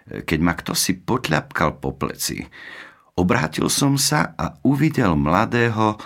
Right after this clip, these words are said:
Stamforda, ktorý bol u mňa inštrumentárom v londýnskej nemocnici svätého Bartolomeja. Pohľad na priateľskú tvár vo veľkej londýnskej divočine je osamelému človeku naozaj príjemný.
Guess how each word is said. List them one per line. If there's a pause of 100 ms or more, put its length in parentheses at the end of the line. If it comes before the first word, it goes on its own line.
Stamforda, (560)
ktorý
bol (120)
u
mňa
inštrumentárom (320)
v
londýnskej
nemocnici
svätého
Bartolomeja. (1200)
Pohľad
na
priateľskú
tvár (240)
vo
veľkej
londýnskej
divočine (400)
je
osamelému
človeku
naozaj
príjemný.